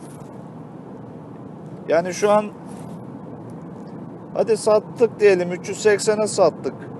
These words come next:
Yani benim aracımın kilometresi de yani seksen,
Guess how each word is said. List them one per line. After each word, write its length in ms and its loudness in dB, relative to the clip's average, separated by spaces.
Yani 220 2
benim 280 4
aracımın 520 6
kilometresi 800 2
de 280 4
yani 220 2
seksen, 460 4